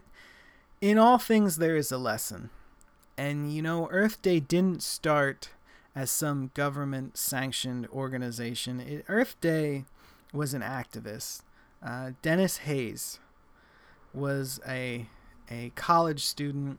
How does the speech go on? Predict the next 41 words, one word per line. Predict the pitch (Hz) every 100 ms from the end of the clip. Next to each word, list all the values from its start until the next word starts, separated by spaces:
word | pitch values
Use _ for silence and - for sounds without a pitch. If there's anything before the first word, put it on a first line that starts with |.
| - 113
at | 117 117 -
Harvard. | - 151 151 147 143 147 - - -
Now, | 156 160
of |
course, | - 196 -
he | 180
was | 160
recruited | 151 143 - 151 143 127
by, | 127 120 117 117 - - - - _ -
uh, | 113 113 123 131 -
Gaylord | 156 160 156 143
Nelson | 135 135 - 139 135
and | 120
Pete | - 151 123
McCluskey, | - 135 123 - 143 143
but | 135 131 - - - - _
he | 240
was | 254 254
just | 294 -
a |
person. | 220 254 226 - 110 - - - - -
And | 156 156
he | 240
organized, | 233 220 185 175 160 160 156 147 - - - _ -
uh, | 139 135 123 120 113 - - -
the | 139
first | - 196 190 - 143
Earth | 147 -
Day | 143 139
cleanups, | - 143 135 135 139 - -
the |
first | 127 165 156 - -
teach-ins | 170 156 - 139 143 139 135
where | 135
they | 131 127
talked | 143 139 -
about | 127 123
this | - 120
kind | - 123
of | 120
stuff. | - 131 131